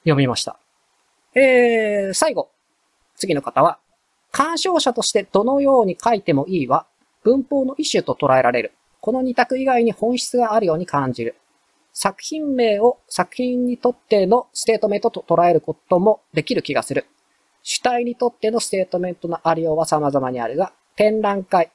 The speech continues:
過去展覧会そのものと展覧会関係者との複合によって、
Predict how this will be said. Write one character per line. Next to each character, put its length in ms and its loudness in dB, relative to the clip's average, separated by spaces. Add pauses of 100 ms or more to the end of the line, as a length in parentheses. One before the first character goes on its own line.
(120)
過 80 -2
去 120 -8
展 180 0
覧 120 0
会 140 -2
そ 140 -2
の 80 0
も 100 0
の 80 -2
と 140 -8
展 240 0
覧 180 -2
会 320 -2
関 220 -4
係 200 -2
者 160 -6
と 120 0
の 80 0
複 160 -6
合 280 0
に 100 2
よ 80 0
っ 40 -20
て、 320 -2